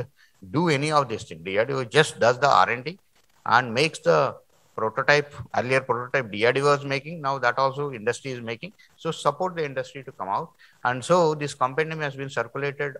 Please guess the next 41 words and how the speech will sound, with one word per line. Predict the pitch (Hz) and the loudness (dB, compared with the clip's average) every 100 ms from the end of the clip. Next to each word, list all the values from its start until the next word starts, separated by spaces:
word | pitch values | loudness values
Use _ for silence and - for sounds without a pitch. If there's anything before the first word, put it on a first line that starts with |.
| - | -12
all | - 110 143 165 180 170 | -2 4 6 6 6 2
in, | 123 117 104 | -4 -8 -6
across | - 143 135 | 0 0 0
all | - 131 208 | 0 6 6
the | 208 | 6
embassies | 170 139 139 143 139 - | 4 4 0 -2 -6 -8
in, | 113 110 95 | -12 -14 -12
in | 110 | -6
the | 101 | -2
world, | 98 117 90 110 _ _ _ | 2 2 0 -8 _ _ _
where | - 131 139 | -2 2 4
our | 127 117 | 4 2
Indian | 120 123 123 | -2 -6 -4
defense | 110 104 117 | -6 -6 -4
attaches | 117 107 117 120 117 | -4 -2 -4 -6 -8
are | 107 | -6
there, | 98 110 101 | -4 -6 -6
given | 92 110 110 | -8 -8 -4
them | 104 107 104 | -4 -4 -6
and | 95 85 | -10 -10
see | 82 117 | -14 -10
that | 110 110 107 - | -4 -2 -2 -4
what | 95 | -4
are | 104 | -4
the | 101 | -6
market | 92 92 - 98 | -4 -6 -6 -12
and | 85 71 | -12 -14
all. | - _ _ _ - | -16 _ _ _ -6
So | 160 | -2
there | 156 | 2
are | 151 | 4
lots | 156 - | 2 0
of | 196 143 | -4 -6
inquiries | 127 156 156 147 | -8 -6 -6 -6
are | 117 | -6
also | 117 123 | -6 -8
coming. | 107 95 - _ _ _ _ _ - | -8 -10 -12 _ _ _ _ _ -4
A | |
lot | 104 143 214 | 6 10 12
of | 220 | 10
change, | - 127 - - | 6 -4 -4 -14